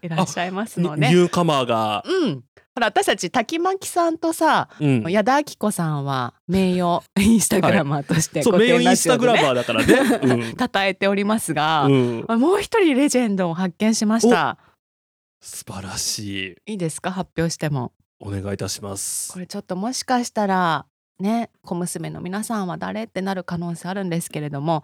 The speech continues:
Speaker 1: 葉月里央奈さんです。
Speaker 2: あの、
Speaker 1: <laughs>
Speaker 2: セレクションが意外すぎてさ。<laughs> あの、
Speaker 1: でもさ、葉月里央奈さん、私すごい女優さんとしても、
Speaker 2: うん。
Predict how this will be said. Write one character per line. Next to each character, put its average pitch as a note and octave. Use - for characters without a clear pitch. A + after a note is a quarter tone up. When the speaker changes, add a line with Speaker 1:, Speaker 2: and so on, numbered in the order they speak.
Speaker 1:
葉 D#4
月 E4
里 D#3+
央 C#4+
奈 D4
さ G#3
ん F3+
で G#3
す。 F3
Speaker 2:
あ -
の、 -
Speaker 1:
<laughs> -
Speaker 2:
セ -
レ C4+
ク -
シ -
ョ D4
ン D4
が C#4
意 D#3+
外 A3+
す C#4+
ぎ C4+
て C#3+
さ。 A2
<laughs> -
あ -
の、 F#3+
Speaker 1:
で C5
も B4
さ、 D4+
葉 G3+
月 -
里 -
央 F4
奈 E4+
さ A3+
ん、 -
私 G#3
す G#3
ご E4
い B3+
女 F#3
優 G#3
さ A3
ん G#3+
と A3+
し -
て G#3+
も、 F3
Speaker 2:
う D3
ん。 B2